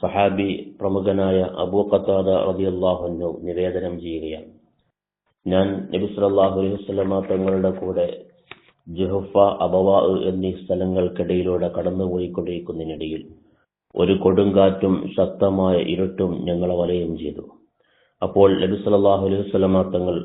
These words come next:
"ഖുൽ അഊദു ബിറബ്ബിൽ ഫലഖ്, ഖുൽ അഊദു ബിറബ്ബിൻ നാസ്" എന്നീ സൂറത്തുകളെ കൊണ്ട് അള്ളാഹുവിനോട് കാവലിനെ തേടാൻ തുടങ്ങി. എന്നിട്ട് അവിടുന്ന് പറഞ്ഞു, "യാ ഉഖ്ബ,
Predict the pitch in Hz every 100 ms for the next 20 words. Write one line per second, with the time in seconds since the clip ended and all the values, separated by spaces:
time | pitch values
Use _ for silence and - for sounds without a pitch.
0 | - - _ _ - 92 85 92 101 101
1 | 101 98 95 92 101 92 - 95 95 95
2 | 92 - _ 101 95 92 92 104 98 95
3 | 95 92 92 92 90 90 - 92 90 90
4 | 87 - - _ - 92 95 - 92 90
5 | 87 87 85 78 82 90 87 87 87 85
6 | 80 80 - _ _ _ _ - 87 92
7 | 95 95 92 87 82 82 80 78 80 -
8 | - _ _ _ _ _ _ _ - 90
9 | 101 101 98 101 98 95 95 98 92 92
10 | - 95 92 - 92 107 92